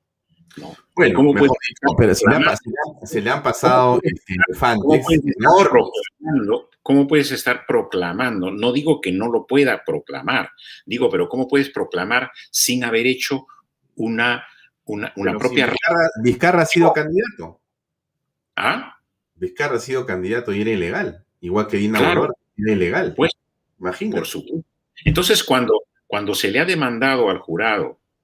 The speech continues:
Speaker 1: una auditoría, una corrección, o una observación, o una autocrítica, no han hecho ninguna de esas cosas.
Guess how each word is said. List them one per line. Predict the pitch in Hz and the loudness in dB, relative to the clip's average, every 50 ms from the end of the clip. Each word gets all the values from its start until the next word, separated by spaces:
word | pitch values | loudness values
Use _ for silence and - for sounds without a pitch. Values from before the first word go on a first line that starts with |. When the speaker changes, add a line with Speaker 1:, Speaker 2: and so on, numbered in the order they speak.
| _ - | _ -2
Speaker 1:
una | - 143 143 127 | 0 2 2 2
auditoría, | 104 92 80 80 - - 69 - 98 107 98 78 - - | 2 0 -2 -4 -6 -6 -8 -6 -6 -6 -4 -6 -6 -6
una | - 113 127 120 110 - | -6 -6 -4 -4 -6 -6
corrección, | - - - - - - - - 117 110 95 85 - _ _ _ _ - | -8 -10 -10 -10 -10 -6 -4 -2 -2 -2 -4 -4 -10 _ _ _ _ -8
o | 85 87 | -6 -4
una | 101 127 143 131 | 0 0 0 0
observación, | 101 - - - 71 - - 69 - - - 131 127 127 | -2 -4 -4 -6 -6 -6 -8 -8 -6 -4 -2 -2 -2 -2
o | 110 87 | -4 -6
una | 87 107 117 120 | -6 -6 -6 -6
autocrítica, | 117 107 90 - - - 64 _ - - - 143 139 147 165 - - - | -6 -8 -10 -10 -10 -12 -12 _ -8 -4 -2 -2 -2 -4 -6 -6 -6 -6
no | 98 113 | -4 -2
han | 127 131 135 | 0 0 0
hecho | 143 139 139 - 135 | 0 -2 -2 -6 -6
ninguna | 113 87 73 76 78 78 - 143 156 139 113 | -6 -6 -8 -8 -8 -6 -4 -4 -4 -4 -4
de | 95 113 | -6 -8
esas | 127 - - - - | -10 -10 -12 -12 -14
cosas. | - - 196 170 - - - - - - - - | -14 -14 -14 -12 -12 -14 -14 -14 -20 -20 -20 -20